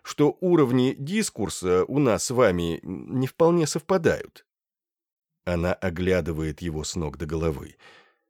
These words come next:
Во взгляде тотальное презрение. Потом лицо ее складывается в насмешливую гримасу. "А как же! Совсем из памяти вон! Плюс обычные детали".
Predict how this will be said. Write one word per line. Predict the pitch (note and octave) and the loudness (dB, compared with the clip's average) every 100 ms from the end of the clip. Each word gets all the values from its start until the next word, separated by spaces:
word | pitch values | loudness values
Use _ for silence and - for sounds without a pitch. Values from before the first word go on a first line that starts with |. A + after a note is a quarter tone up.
| _ - | _ -6
Во | F2+ | -4
взгляде | D#2 D#2 F#2 G2+ F2 F2 | -2 -2 2 4 4 -2
тотальное | - F2+ G2 E2 D#2+ D#2+ D#2+ | -2 -2 0 0 0 -2 -4
презрение. | G2+ F2 E2+ D2+ - - - _ _ _ _ _ _ | -6 -6 -4 -4 -8 -16 -20 _ _ _ _ _ _
Потом | F2 F#2+ F2+ | -6 -2 0
лицо | F2+ - - G#2+ | -2 -2 2 2
ее | F#2 E2 F2 | 4 0 -2
складывается | - A#2 G#2 F2+ F#2 E2+ - | -4 0 2 2 0 0 -2
в | F#2 | 0
насмешливую | F2+ - G2 E2 - E2+ E2 E2 | 0 0 -2 -2 -4 -4 -2 -4
гримасу. | D2 D#2 C#2+ - - - - _ _ _ _ _ _ _ _ | -4 -4 -6 -8 -12 -14 -20 _ _ _ _ _ _ _ _
"А | B3 | 0
как | A#3+ - B2 F2 C#2+ | 0 2 2 2 -2
же! | C#2 C#2+ - _ _ | -6 -10 -10 _ _
Совсем | - B3+ A#3 - A#3 C4 C4+ | 4 4 4 0 2 4 4
из | A#3+ | 0
памяти | - C#3 D3 D3 - | 0 2 2 -2 -4
вон! | A2 D#2 C2 - - - - _ _ - | -2 -2 -4 -8 -20 -20 -20 _ _ 0
Плюс | F#3 F3+ - | 4 4 4
обычные | E3 D#3+ C#3+ - C#3+ C3 B2 | 2 2 2 0 0 2 0
детали". | A#2+ - E2+ E2 | 0 2 2 2